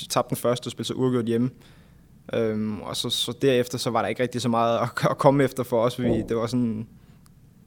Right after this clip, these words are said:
ja, det var meget op ad bakke i hvert fald. Og jeg f-, blev ved med at skifte positioner lidt forskelligt.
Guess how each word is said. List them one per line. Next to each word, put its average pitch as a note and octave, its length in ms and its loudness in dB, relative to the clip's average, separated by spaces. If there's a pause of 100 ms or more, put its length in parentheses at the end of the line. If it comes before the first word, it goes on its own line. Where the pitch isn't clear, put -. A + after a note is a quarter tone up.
ja, G2 80 0 (100)
det B2 60 2
var B2+ 60 6
meget B2+ 180 10
op B2 120 6
ad A#2+ 40 0
bakke A2 300 0
i - 20 0
hvert F#2+ 160 -6
fald. G2 140 -10
Og A2+ 180 -4
jeg A2+ 120 4
f-, - 220 -6 (260)
blev B2+ 140 -2
ved B2 80 2
med B2 120 2
at A2 100 -2
skifte - 240 -8
positioner A#2 460 -6
lidt G#2+ 140 -8
forskelligt. A#2 460 -6